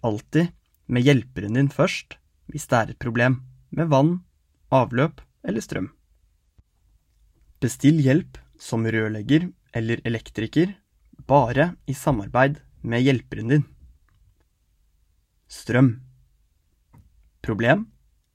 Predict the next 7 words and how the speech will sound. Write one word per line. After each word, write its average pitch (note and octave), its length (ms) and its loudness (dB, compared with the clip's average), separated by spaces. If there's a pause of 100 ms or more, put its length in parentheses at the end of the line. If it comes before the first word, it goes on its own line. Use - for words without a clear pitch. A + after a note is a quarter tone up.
(640)
Elektriske A#2+ 800 -2 (100)
apparater C3 640 0
virker B2 380 0
ikke. D#3+ 160 2 (1040)
Eksempler C#3+ 720 -2 (400)
er A#2+ 320 0
kjøkkenmaskiner, A#2+ 960 -2